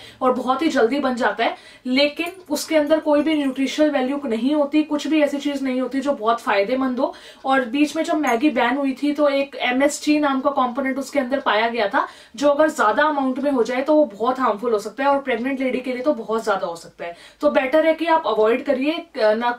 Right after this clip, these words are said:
कम quantity में खाइए ना ज्यादा खाइए, बिल्कुल खाइए ही मत। अब बात करेंगे कि क्या क्या ingredient होते हैं मैगी में जो बहुत harmful हो सकते हैं।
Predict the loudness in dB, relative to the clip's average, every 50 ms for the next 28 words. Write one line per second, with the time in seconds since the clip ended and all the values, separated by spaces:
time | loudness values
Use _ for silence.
0 | -6 _ 0 0 0 2 0 0 0 0 -2 -2 -2 0 2 2 0 0 0 -2
1 | -2 -2 -2 -2 0 0 -2 0 -2 -2 -2 -2 -2 0 0 -2 -2 -4 -4 -2
2 | -4 -4 -4 -4 -4 -4 -2 0 0 0 0 -2 -2 -4 -4 -6 -8 -10 -12 _
3 | _ 0 0 0 2 2 0 0 0 0 -2 -4 -6 -4 -2 -2 0 2 2 2
4 | 2 2 2 2 2 -2 -2 0 0 0 0 0 0 0 -2 -2 -4 -4 -4 -2
5 | 0 0 2 2 2 0 -2 -2 -2 -2 -2 -2 -2 -2 -6 -4 0 0 0 0
6 | 0 -2 -2 -2 -2 -2 -2 0 0 -2 -2 -6 -8 -6 -6 -6 -6 -6